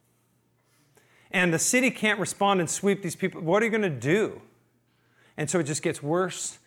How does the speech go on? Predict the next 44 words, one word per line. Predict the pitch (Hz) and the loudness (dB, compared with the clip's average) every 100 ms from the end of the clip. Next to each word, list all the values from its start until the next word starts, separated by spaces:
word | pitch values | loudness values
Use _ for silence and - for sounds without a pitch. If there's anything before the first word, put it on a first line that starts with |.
| _ _ | _ _
and | 156 151 | -6 -2
worse | 151 147 - | 0 -2 -4
and | 143 | -4
worse. | 156 135 104 - | -2 -4 -6 -8
And | 151 | -6
so | 143 151 | -2 0
what | 156 | 2
do | 156 | 2
we | 156 | 2
do? | 196 202 | 0 -2
Try | - 151 | 0 0
solution | 131 - 147 185 185 139 | 0 -2 0 0 0 -8
after | 123 143 | -6 -6
solution | - 160 175 156 | -2 -2 -2 -2
after | 131 131 | -8 -10
solution. | - 160 165 127 - _ | -6 -4 -4 -8 -16 _
When | 165 208 | -2 0
in | |
fact, | 220 175 151 143 - | -2 -2 -4 -4 -4
I | 165 175 196 | 2 2 2
think | - 135 - - - | -4 -14 -16 -20 -2
homelessness, | 202 220 156 - - 113 - - _ _ _ _ _ _ _ _ | 0 2 0 -6 -14 -12 -12 -12 _ _ _ _ _ _ _ _
the | 143 | -2
way | 143 185 | 2 4
it | |
looks | 196 190 | 2 2
in | 190 160 | 0 0
Santa | - 202 214 | 2 2 2
Cruz, | - 240 208 - - _ _ _ _ | 2 0 0 -8 -12 _ _ _ _
feels | 147 131 | -8 -6
spiritual | - - 190 143 123 | -8 0 0 0 -8
to | 98 117 | -12 -10
me. | 120 104 _ _ _ _ _ _ _ - - _ | -10 -10 _ _ _ _ _ _ _ -20 -20 _
That | 180 | 2
where | 160 233 247 | 4 6 4
is | 170 | 2
the | 185 | -6
church | - 220 208 151 - | -2 2 2 2 -2
that | 170 | 0
we | 156 | 2
begin | 185 170 185 | 2 2 0
to | - 156 | 0 -2
recognize, | 151 208 208 185 143 139 120 127 - - | 2 2 2 -6 -6 -6 -4 -6 -8 -4
yes, | 175 - - | 0 0 -2